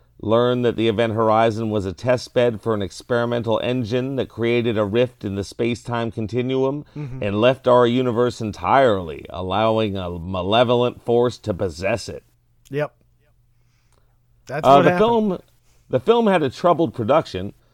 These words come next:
Speaker 1: with filming and editing rushed by Paramount when it became clear that Titanic would not meet its deadlines.
Speaker 2: Yeah, they needed something to fill that gap, and so I th-, I think I heard that from the day the screenplay was finished to the day it was in theaters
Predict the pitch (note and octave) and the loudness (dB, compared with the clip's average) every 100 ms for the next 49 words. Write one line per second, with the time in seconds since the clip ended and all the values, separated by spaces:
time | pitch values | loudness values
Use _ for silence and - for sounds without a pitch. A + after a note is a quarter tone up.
0 | _ _ - A#2 A#2+ - D#3+ E3 D#3 C3 | _ _ -4 -2 -2 2 4 4 2 0
1 | A#2+ B2+ B2+ A#2+ A2 G#2+ C#3 - - G#2 | 2 2 2 0 0 2 2 0 0 0
2 | F2+ A2 A2 A2 A#2 C3 A2+ A2+ G2+ G2+ | 2 2 2 0 -2 -2 -2 -2 -4 -4
3 | C#3 B2 A#2 C3+ B2 G#2+ F#2 A2 A2 - | -4 -4 -4 -2 -2 -2 -4 -2 -2 -2
4 | D#3+ D#3+ F2 - G#2 G#2+ G#2+ G#2+ G#2 F#2+ | -2 -2 -6 -6 -4 -2 -2 -2 -2 -4
5 | - - G#2+ F#2+ F2 E2+ F#2+ C3 - - | -8 -4 -2 -2 -4 -6 -6 -8 -12 -20
6 | _ _ _ - E3 D#3+ C3 C#3 D3+ D#3+ | _ _ _ -10 -4 -4 -6 -8 -4 -4
7 | F3 F3 G3+ G3 F3 G#3 G3+ G3 F3 F3 | -4 -6 -8 -6 -8 -4 -2 -2 -2 -6
8 | F#3 F3+ D3 - D#3+ D#3 D#3 C#3+ - _ | -6 -6 -10 -6 -4 -2 -2 -6 -10 _
9 | _ C3+ D3 _ B3+ B3+ - F#3+ F3 G3 | _ -12 -12 _ -12 -10 -8 -8 -8 -6
10 | G3+ G3+ F#3 D3+ D3 D3 _ _ _ _ | -6 -6 -8 -4 -4 -4 _ _ _ _
11 | _ - E3 E3 D#3+ D3 D3+ C#3 B2 D#3 | _ -10 -4 -2 -4 -4 -4 -4 -6 -4
12 | F3+ F#3+ F#3 D#3 D3 - - G3+ G3 F#3+ | -2 -2 -2 -4 -4 -8 -8 -8 -4 -4
13 | E3+ - F#3+ F#3+ - - - D#3+ C3+ B2+ | -4 -6 -8 -8 -10 -18 -18 -16 -14 -12
14 | D3+ E3+ E3+ D#3 D3 C3+ F3 F3 F3+ F3 | -6 -4 -4 -4 -10 -12 -10 -8 -6 -6
15 | E3 | -8